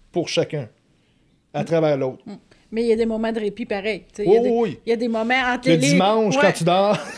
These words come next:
Speaker 2: <laughs> Ou entre les lunes, on a des moments de répit. Mais on vous dit ça, mais c'est pas, euh, tu, tu te chicanes pas, là. C'est pas, euh, je te crie après et tout.
Speaker 1: Non.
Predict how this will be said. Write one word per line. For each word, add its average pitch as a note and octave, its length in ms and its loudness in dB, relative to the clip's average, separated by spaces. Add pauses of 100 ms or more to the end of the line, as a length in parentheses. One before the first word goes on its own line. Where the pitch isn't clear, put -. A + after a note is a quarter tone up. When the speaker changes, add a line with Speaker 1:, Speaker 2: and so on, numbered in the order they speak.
(320)
Speaker 2:
<laughs> F#4+ 1600 0
Ou F4 200 4
entre D#4+ 260 4
les D#4 140 0
lunes, D4+ 340 0
on D4 120 2
a C4+ 80 2
des C4 100 2
moments C4+ 260 2
de C#4 80 0
répit. D4 220 0 (240)
Mais C4 200 -2 (160)
on B3+ 80 4
vous C4 140 0
dit G#3+ 120 -4
ça, F#4 400 -2
mais B3+ 140 -2
c'est B3+ 180 -4
pas, C4+ 380 -2
euh, G#3+ 40 -4
tu, - 220 -16
tu - 160 -10
te - 60 -10
chicanes A#3+ 280 -2
pas, D#4 200 -4
là. A3+ 180 0
C'est A3 220 -4
pas, C4+ 240 -2
euh, G#3+ 260 0
je G#3 80 -10
te A#3+ 80 0
crie C4+ 320 -6
après B3+ 360 -4
et A#3+ 60 -8
tout. C#4+ 320 -4
Speaker 1:
Non. D#3 120 -4